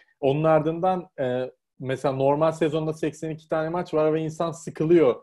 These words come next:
ne kadar dünyanın zirvesinde de olsanız diyor. Ve Tyron Woodley'de de yani daha farklı şeylere hevesi olduğunu biliyorum. Mesela N W A'in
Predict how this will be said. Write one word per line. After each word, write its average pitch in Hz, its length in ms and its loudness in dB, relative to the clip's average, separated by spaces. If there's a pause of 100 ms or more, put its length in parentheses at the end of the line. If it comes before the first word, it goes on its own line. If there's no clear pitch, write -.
(140)
ne 127 140 -4
kadar 127 320 2
dünyanın 127 360 -2
zirvesinde 123 580 -4
de 120 60 -2
olsanız 117 520 -6
diyor. 151 300 0 (440)
Ve 190 240 6
Tyron 180 400 2
Woodley'de 196 380 -4
de 214 60 0
yani 170 520 -4 (280)
daha 147 180 8
farklı 190 380 0
şeylere 175 340 0
hevesi 165 380 0
olduğunu 170 280 0
biliyorum. 170 240 0
Mesela 127 260 -2
N 147 220 2
W 156 260 4
A'in 160 340 2